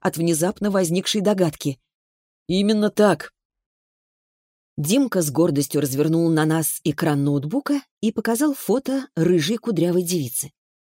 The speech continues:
Цвет волос, форма бровей и, кажется, даже зубы были другими, но все-таки соседка Ольховых на этом снимке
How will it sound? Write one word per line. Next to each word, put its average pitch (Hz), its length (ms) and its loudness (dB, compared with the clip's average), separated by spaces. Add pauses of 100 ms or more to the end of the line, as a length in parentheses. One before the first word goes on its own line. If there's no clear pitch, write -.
(120)
Цвет 147 280 -2
волос, 131 340 -2
форма 147 440 -2
бровей 147 440 2 (300)
и, 131 80 -6
кажется, 160 420 0
даже 156 360 2
зубы 156 680 0
были 165 260 4
другими, 175 600 2 (400)
но 151 140 0
все-таки 147 380 -4
соседка 151 480 -4
Ольховых 160 500 0
на 156 120 0
этом 156 200 0
снимке 175 520 0